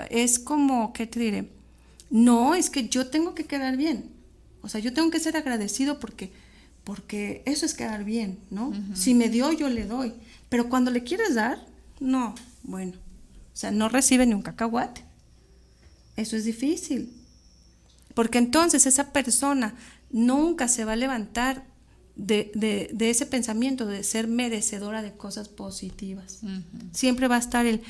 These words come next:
Speaker 1: no merezco, pero en la victimez. Una cosa es que yo reconozca, "Señor, yo no te merezco porque soy muy pequeñito, pero aquí estoy", y otra cosa es, "No soy suficiente,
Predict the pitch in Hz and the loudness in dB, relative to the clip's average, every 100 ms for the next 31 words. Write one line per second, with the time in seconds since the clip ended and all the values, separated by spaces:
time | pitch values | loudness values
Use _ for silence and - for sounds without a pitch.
0 | - - 240 247 285 302 285 262 - 269 | -16 -2 6 8 8 8 6 2 -2 -6
1 | 247 214 202 202 190 196 190 196 190 185 | -4 -4 -2 -4 -6 -8 -8 -8 -6 -6
2 | 185 233 285 294 285 277 226 - 214 208 | -2 0 0 2 0 2 0 0 -2 -2
3 | 208 226 220 196 202 - 190 - - - | -2 -4 -4 -6 -4 -4 -6 -12 -16 -6
4 | - 220 220 254 254 - 196 233 285 311 | -2 0 2 0 -2 -6 0 2 2 2
5 | 294 247 220 214 - - 294 208 202 196 | 0 -2 -4 -6 -8 -10 -10 -10 -10 -6
6 | 185 214 214 277 311 311 285 254 233 240 | -4 -2 0 0 0 -2 0 0 0 -4
7 | 262 - - 202 190 185 220 226 - 233 | -12 -16 -8 -6 -4 -4 -4 -4 -4 -4
8 | 233 214 202 208 - 214 208 214 - - | -4 -4 -4 -6 -6 -4 -4 -4 -8 -18
9 | - - - - 220 226 247 269 254 220 | -20 -20 -16 -4 -2 0 -2 -2 -4 -6
10 | 220 208 208 240 | -6 -8 -8 -10